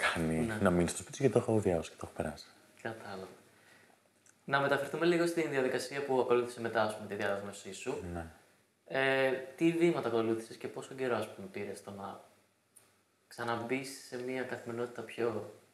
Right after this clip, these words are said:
Speaker 1: Ναι.
Speaker 2: υγιή, ας πούμε;
Speaker 1: Ε,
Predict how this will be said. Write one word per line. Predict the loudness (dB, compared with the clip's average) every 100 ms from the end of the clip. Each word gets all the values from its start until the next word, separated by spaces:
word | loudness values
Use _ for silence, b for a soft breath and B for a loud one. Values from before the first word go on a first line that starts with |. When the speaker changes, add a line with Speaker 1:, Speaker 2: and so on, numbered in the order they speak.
| _ _ _ _ _ _ -12
Speaker 1:
Ναι. | -6
Speaker 2:
υγιή, | -4 -6 -8 -12 -14 -16
ας | -20
πούμε; | -20 -20 B B B B B B B B _ -20 -20 _ _
Speaker 1:
Ε, | 4 4 4 2 0 -2 -2 -2 -2 -4